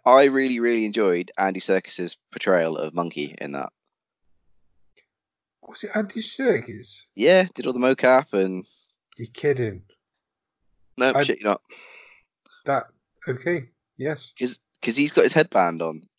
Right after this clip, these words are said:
Speaker 1: and you keep seeing flashes of, like, Andy Serkis in the real life, like, snapshots and stuff like that. And then when you get to, spoilers,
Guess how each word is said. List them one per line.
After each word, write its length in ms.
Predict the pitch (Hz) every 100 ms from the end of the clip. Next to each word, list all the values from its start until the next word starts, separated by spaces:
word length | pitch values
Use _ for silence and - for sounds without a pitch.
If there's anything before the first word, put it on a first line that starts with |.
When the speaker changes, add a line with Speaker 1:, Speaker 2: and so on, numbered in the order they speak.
| _ _ _ _
Speaker 1:
and 100 | -
you 40 | 101
keep 180 | 131 -
seeing 180 | 117
flashes 440 | 104 123 123 98 85
of, 160 | 85
like, 320 | 92 90 87 - _ _ _ -
Andy 260 | 92 90
Serkis 540 | 92 123 131 78 - - -
in 120 | 85
the 60 |
real 180 | 82 85
life, 340 | 107 85 76 - _ _ -
like, 160 | 87
snapshots 420 | - - - 78 -
and 80 |
stuff 120 | - 85
like 100 | 92
that. 200 | 92 - - - _ _
And 100 | 104
then 100 | 107
when 80 | 110
you 60 |
get 160 | 110 -
to, 440 | - 104 104 101 104 _ _ _
spoilers, 380 | - 98 92